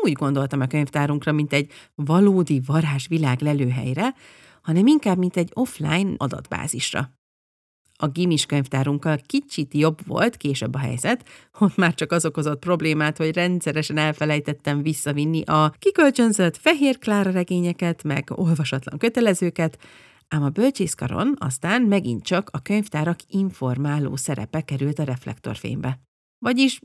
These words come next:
ott sem fedeztem fel új varázsvilágokat. De néhány évvel később, már itt Svédországban, friss és kimerült szülőként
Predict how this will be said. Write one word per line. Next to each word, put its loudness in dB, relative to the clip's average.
ott -2
sem -4
fedeztem -6
fel -2
új 0
varázsvilágokat. -8
De -2
néhány 2
évvel 0
később, -4
már 0
itt -6
Svédországban, -2
friss 0
és 0
kimerült 0
szülőként -2